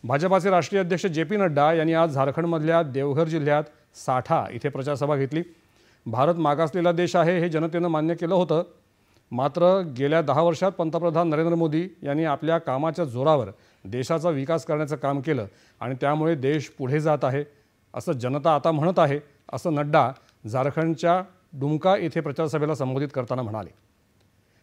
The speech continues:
जे पी नड्डा यांनी देवघरच्या गोड्डा इथे रोड शो केला. केंद्रीय मंत्री आणि भाजपाचे ज्येष्ठ नेते नितीन गडकरी यांनीही आज हिमाचल प्रदेशात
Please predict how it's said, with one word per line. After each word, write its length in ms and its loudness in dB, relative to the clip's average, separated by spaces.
जे 160 -2
पी 120 0
नड्डा 240 4
यांनी 260 4
देवघरच्या 580 2
गोड्डा 380 0
इथे 260 0
रोड 220 0
शो 180 0
केला. 200 -8
केंद्रीय 320 4
मंत्री 280 2
आणि 100 2
भाजपाचे 480 4
ज्येष्ठ 320 0
नेते 200 0
नितीन 320 -2
गडकरी 360 2
यांनीही 400 2
आज 220 2
हिमाचल 300 -2
प्रदेशात 440 -2